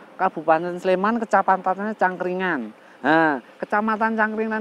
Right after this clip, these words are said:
itu terletak dari sini tuh ra-, kurang lebih radius lima belas kilometer di bawah sana.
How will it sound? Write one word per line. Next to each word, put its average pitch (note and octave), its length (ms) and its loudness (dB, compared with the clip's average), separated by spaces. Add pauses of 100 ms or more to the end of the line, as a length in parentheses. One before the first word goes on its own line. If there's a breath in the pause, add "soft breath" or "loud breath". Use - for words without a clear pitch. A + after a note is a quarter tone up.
itu A3+ 160 -8
terletak G#3+ 400 -4
dari D#3+ 240 0
sini F#3+ 240 -4
tuh G#3+ 160 -2
ra-, G#3 160 0
kurang G3 240 0
lebih G#3 240 -2
radius F#3+ 560 0
lima G3 240 -4
belas D3 240 0
kilometer D3+ 400 0
di C#3 160 -8
bawah B2 160 2
sana. A2 320 -6